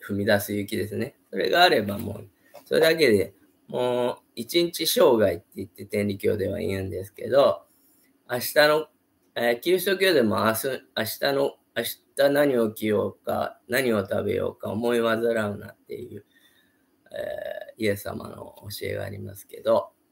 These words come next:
そういうことだと思いますよ。はい。あの、一日一日を、今にいるっていうのは、なかなかその、難しい。昨日お話ししましたけど、まあ、一日ぐらいの中で、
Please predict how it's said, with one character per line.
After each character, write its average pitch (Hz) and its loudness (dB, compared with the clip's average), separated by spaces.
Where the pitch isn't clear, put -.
そ - -8
う - -2
い 135 -2
う - -10
こ 147 -6
と 143 -2
だ 104 0
と 107 -12
思 113 -6
い 117 -6
ま 120 -8
す 113 -12
よ。 104 -10
は 104 -10
い。 98 -12
あ - -18
の、 - -20
一 110 -4
日 143 -2
一 123 -4
日 101 -6
を、 104 0
今 196 4
に 131 6
い 135 6
る 123 4
っ - -12
て 95 -2
い 95 0
う 95 -4
の 98 -8
は、 - -16
な 120 -12
か 127 -2
な 123 -4
か 113 0
そ 107 -10
の、 95 -8
難 113 -2
し - -6
い。 92 -6
昨 107 0
日 104 2
お 95 -2
話 101 -4
し - -10
し 107 -10
ま 98 -4
し - -12
た 95 -10
け 101 -2
ど、 123 0
ま 113 -6
あ、 - -2
一 104 0
日 170 2
ぐ 180 4
ら 147 10
い 98 4
の - -8
中 101 -8
で、 131 0